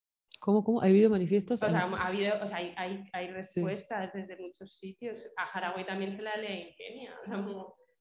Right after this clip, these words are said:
Speaker 2: o sea, como que hay, hay, hay resistencias de la
Speaker 1: Sí, yo no estoy
Speaker 2: gente.
Speaker 1: hablando de Kenia o no Kenia, estoy hablando de qué tipo de personas.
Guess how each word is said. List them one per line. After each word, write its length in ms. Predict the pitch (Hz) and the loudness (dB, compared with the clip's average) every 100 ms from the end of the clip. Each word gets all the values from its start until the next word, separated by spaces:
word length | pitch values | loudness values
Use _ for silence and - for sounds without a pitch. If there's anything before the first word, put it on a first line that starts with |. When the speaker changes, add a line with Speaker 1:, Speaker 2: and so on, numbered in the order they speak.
| _ _ _ _ _ _ _ _ _ _ _ _ _ _ _ - | _ _ _ _ _ _ _ _ _ _ _ _ _ _ _ -8
Speaker 2:
o 40 | |
sea, 180 | 202 190 | -4 -2
como 180 | 196 196 | -2 -2
que 80 | 190 | -2
hay, 280 | 185 196 - | -2 -4 -6
hay, 360 | 190 196 202 - | -4 -2 -4 -4
hay 140 | 196 196 | -2 0
resistencias 880 | 214 220 - 202 208 220 240 214 | 0 -4 -8 -4 -4 -4 -4 -4
de 120 | 202 196 | -4 -6
la 160 | 190 | 0
Speaker 1:
Sí, 120 | 226 | 2
yo 120 | 185 214 | 6 6
no 60 | |
estoy 120 | 214 220 | 6 6
Speaker 2:
gente. 0 | |
Speaker 1:
hablando 280 | 202 185 175 | 8 10 10
de 180 | 165 | 10
Kenia 320 | 160 175 175 165 | 10 10 10 8
o 20 | |
no 160 | 160 156 | 8 8
Kenia, 260 | 151 151 | 8 8
estoy 160 | 143 175 | 6 8
hablando 180 | 196 185 | 10 8
de 40 | |
qué 80 | 185 | 6
tipo 240 | 190 175 | 2 6
de 100 | 185 | 8
personas. 840 | 156 151 - 185 160 147 143 - - | 8 4 4 4 6 4 2 -2 -10